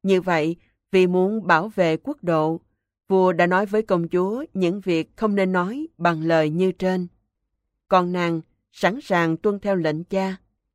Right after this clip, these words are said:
Thế là sau khi cung cấp cho nàng đủ mọi thứ cần thiết, bảo nàng lên đường cùng đám cận thần kia.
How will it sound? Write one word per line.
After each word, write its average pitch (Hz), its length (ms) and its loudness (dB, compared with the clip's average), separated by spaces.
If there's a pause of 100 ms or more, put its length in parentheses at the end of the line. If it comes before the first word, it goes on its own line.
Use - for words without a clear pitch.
(760)
Thế 208 140 4
là 165 280 0 (180)
sau 196 200 2
khi 180 300 2
cung 180 240 -2
cấp 302 160 -12 (100)
cho 202 120 -2
nàng 156 360 -2 (120)
đủ 165 220 0
mọi 175 300 0
thứ 190 240 -2
cần 160 220 -2
thiết, 247 300 -8 (520)
bảo 190 220 2
nàng 170 260 0
lên 202 280 -2
đường 165 280 0 (380)
cùng 165 380 0
đám 208 380 -2
cận 147 200 0
thần 156 260 -4
kia. 180 300 -4